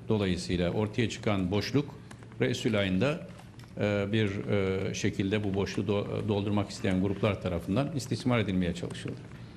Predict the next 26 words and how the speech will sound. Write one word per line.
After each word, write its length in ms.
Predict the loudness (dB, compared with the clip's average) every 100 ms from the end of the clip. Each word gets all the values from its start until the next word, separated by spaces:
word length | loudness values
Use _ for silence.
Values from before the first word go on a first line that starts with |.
| -2
Zaten 380 | 2 2 2 0
Suriye'de 420 | 0 2 2 0
son 300 | 0 2 2
derece 240 | 2 0 0
kırılgan 560 | 2 2 2 0 2
ve 80 | 2
gerilimi 560 | 4 2 4 4 2 -2 -2
yüksek 560 | -2 2 2 2 0 -10 -2 0
bir 100 | 2
iç 120 | 0
savaş 400 | 2 2 0 0
durumu 240 | 0 2
var. 140 | 0 -4 2
Herhangi 460 | 4 4 4 4
bir 80 | 4
yeni 200 | 4 2
emrivaki 680 | 4 4 4 2 2 0 0
ya 180 | 2 2
da 140 | 2
de 80 | 0
facto 400 | 0 0 0 0
bir 100 | 2
yorum, 320 | 2 2 0 -2 0
durum 220 | 2 4
yaratma 380 | 2 0 -2 -2
çabası 520 | 0 0 0 0 -2